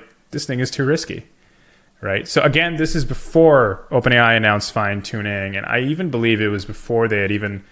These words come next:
necessarily put out the research papers showing fine tuning is not only promising, but commercially something they can offer on their website. Um,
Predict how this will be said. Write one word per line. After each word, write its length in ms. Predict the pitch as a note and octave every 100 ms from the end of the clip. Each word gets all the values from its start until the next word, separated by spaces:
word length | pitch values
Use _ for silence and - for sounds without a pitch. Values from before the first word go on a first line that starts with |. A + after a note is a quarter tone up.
| _ _ _ -
necessarily 640 | A2+ B2+ - A#2 A2 A2
put 140 | - A2+
out 160 | G2+
the 80 | G2+
research 420 | F#2+ F#2 C#3+ D3+
papers 360 | E3+ D#3+ E3+ E3
showing 280 | - C#3 C3
fine 240 | B2 B2+
tuning 380 | - B2 A#2 A2
is 240 | G#2 -
not 200 | A2+ A2
only 180 | A2 G#2+
promising, 600 | - G#2+ G#2 G2+ A2 G2+
but 220 | G2 F#2+
commercially 720 | - G#2 G#2 A2 - A2 G#2
something 380 | G2 G#2+ G2 G2
they 160 | G2 F#2+
can 280 | A2 F#2+ F#2+ - - - -
offer 440 | G#2+ G#2+ A2+ G#2
on 80 | G2
their 140 | G2
website. 560 | F#2+ F#2+ - G2+ F#2 F#2+ - _ _ _ _ -
Um, 480 | G#2+ G2+ G2+ G2+